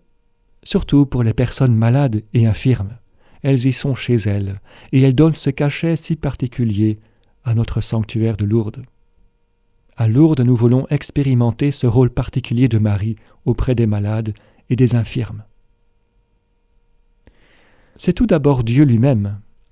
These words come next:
qui est le salut des malades. La maladie est une anomalie, une souffrance, un mal. Si nous disons que Dieu veut nous sauver, c'est qu'il veut nous sauver tout entier, corps, âme et esprit. Donc, qu'il veut nous sauver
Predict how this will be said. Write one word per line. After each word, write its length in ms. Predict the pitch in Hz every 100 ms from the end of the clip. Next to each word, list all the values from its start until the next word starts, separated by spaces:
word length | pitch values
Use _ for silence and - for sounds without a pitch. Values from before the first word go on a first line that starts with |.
| -
qui 200 | 127 127
est 80 | 127
le 240 | 113 113
salut 480 | - 120 117 123 123
des 100 | 107
malades. 480 | 101 101 101 92 104 _ _ _ _ _ _ _ -
La 80 | 139
maladie 460 | 156 165 151 135 170
est 160 | 143
une 160 | 131 120 -
anomalie, 580 | 127 120 120 107 98 _ _ _
une 100 | 113
souffrance, 640 | 101 131 113 - 147 156 - -
un 180 | 101 104
mal. 440 | 104 113 107 101 - _ _ _ _ - - -
Si 180 | - 196
nous 120 | 180
disons 360 | 156 156 214 214
que 140 | 131
Dieu 280 | 110 131 160
veut 180 | 113 120
nous 120 | 113
sauver, 460 | - 113 135 170 - _ _ -
c'est 180 | - 160
qu'il 200 | 160 143
veut 140 | 156
nous 140 | 143 131
sauver 360 | 135 123 147
tout 240 | 143 135 127
entier, 380 | 113 185 160 _ _ _ _ -
corps, 440 | 160 170 165 - _ -
âme 300 | 147 156 143 -
et 100 | 131
esprit. 400 | 120 - - 98 _ _ _ _ _ _ 110
Donc, 360 | 131 113 - _ _ _ _ _ _ _ _ -
qu'il 180 | 143 117
veut 140 | 139
nous 120 | 123
sauver 480 | 110 131 123 139